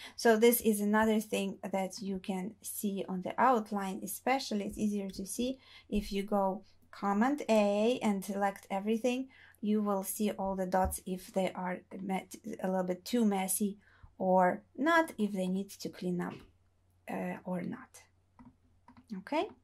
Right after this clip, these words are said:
and now we zoom out and you can go to View, Preview to switch back to the preview and toggle on and off here under View to see, uh, any mistakes and any stray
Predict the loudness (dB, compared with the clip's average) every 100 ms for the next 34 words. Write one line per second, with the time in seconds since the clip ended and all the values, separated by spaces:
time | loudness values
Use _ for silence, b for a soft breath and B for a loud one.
0 | _ B B B -4 2 2 4 2 2
1 | 0 -4 -10 -6 -2 -2 -2 -2 -2 0
2 | 0 -2 -10 -20 _ _ _ b b b
3 | b _ -2 0 2 0 -2 -6 -10 -8
4 | -8 -4 -4 -2 -2 -2 -4 -8 -6 -4
5 | -4 -4 -6 -10 -14 -8 -8 -4 -2 -2
6 | -2 -10 _ _ _ -6 -6 -2 0 0
7 | -2 0 2 0 -4 -20 _ -6 -4 -2
8 | -2 -4 -8 0 0 2 -2 -2 -2 0
9 | 2 4 2 0 0 -2 -2 -2 -4 -8
10 | -10 -6 -4 -4 -6 -6 -8 -6 -4 -4
11 | -6 B B B -18 -2 2 2 0 -4
12 | -2 0 0 -2 b b _ _ -2 0
13 | 0 0 0 0 0 0 0 -2 4 8
14 | 10 8 2 -2 0 0 0 -2 -4 -4
15 | -4